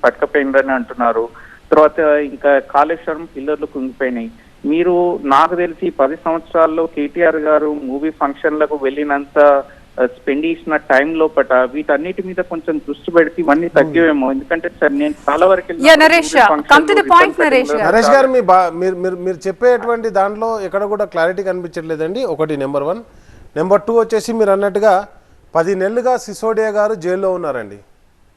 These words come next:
Speaker 3: అక్కడ ఉన్నటువంటి, ఆ, ఏదైతే అధికార పార్టీ ఉన్నట్టు ఆమ్ ఆద్మీ పార్టీ కూడా ఫైట్ చేస్తుంది. అసలు మా మీద పెట్టినటువంటి వాటికి ఎవిడెన్స్లు చూపెట్టండి అని అడుగుతుంది. మీరు ఒక క్వశ్చన్ అడిగారు, సూటి ప్రశ్న,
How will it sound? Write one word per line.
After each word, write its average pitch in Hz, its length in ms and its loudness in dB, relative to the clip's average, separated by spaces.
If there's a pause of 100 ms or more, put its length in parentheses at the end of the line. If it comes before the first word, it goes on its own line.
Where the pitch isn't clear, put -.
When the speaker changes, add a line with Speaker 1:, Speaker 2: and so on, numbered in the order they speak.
(680)
Speaker 3:
అక్కడ 175 220 -2
ఉన్నటువంటి, 214 800 -4 (420)
ఆ, 156 480 -6
ఏదైతే 175 340 -2
అధికార 170 380 0
పార్టీ 185 280 -2
ఉన్నట్టు 180 260 -6
ఆమ్ 160 320 -4
ఆద్మీ 185 220 -2
పార్టీ 170 300 0
కూడా 190 160 -4
ఫైట్ 165 340 -4
చేస్తుంది. 165 260 -8
అసలు 165 180 -6
మా 165 160 -2
మీద 170 180 -2
పెట్టినటువంటి 190 760 -6 (320)
వాటికి 165 220 -2
ఎవిడెన్స్లు 240 420 0
చూపెట్టండి 190 500 -6
అని 214 100 -2
అడుగుతుంది. 143 500 -6 (460)
మీరు 160 120 0
ఒక 156 160 -4
క్వశ్చన్ 220 300 -2
అడిగారు, 175 260 -2
సూటి 185 240 -6
ప్రశ్న, 143 340 -8